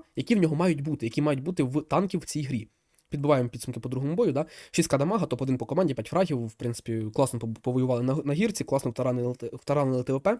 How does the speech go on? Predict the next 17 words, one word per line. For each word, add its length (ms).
Я 80
вам 100
продемонстрував 500
якраз 180
таки 160
оцю 120
фічу, 220
про 120
яку 120
я 60
говорив, 380
що 220
танк 240
таранить, 380
таранить 300
класно, 280
круто. 300